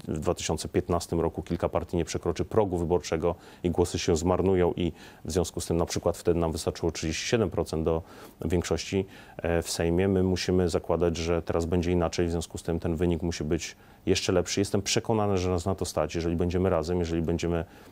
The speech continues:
zjednoczeni, jeżeli będziemy ciężko pracować. E, w tym roku na pewno nie ma wakacji dla naszych kandydatów.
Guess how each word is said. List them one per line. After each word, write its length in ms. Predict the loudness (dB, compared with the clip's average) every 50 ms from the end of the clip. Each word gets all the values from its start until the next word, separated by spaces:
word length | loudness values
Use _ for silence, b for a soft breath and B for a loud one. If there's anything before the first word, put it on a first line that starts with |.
| B B -10 -2
zjednoczeni, 500 | 0 2 4 4 2 2 2 2 2 2
jeżeli 220 | 2 2 2 0
będziemy 340 | 2 2 2 2 2 0 2
ciężko 340 | 2 2 0 0 0 -4 -2
pracować. 600 | 0 0 0 0 -2 0 2 0 0 -2 -4 -12 B B B B B B B B -6
E, 300 | -4 -2 0 0 0 -2
w 60 | 0
tym 120 | 0 0 0
roku 200 | 0 0 0 -4
na 60 | -2
pewno 220 | -2 -4 -6 -6 -6
nie 60 | -2 0
ma 100 | 2 2
wakacji 520 | 2 2 2 0 -2 -2 -4 -6 -6 -4
dla 160 | -2 0 0
naszych 260 | 0 0 -2 -2 -2
kandydatów. 640 | -2 -2 0 0 2 2 0 2 2 0 -2 -2 -6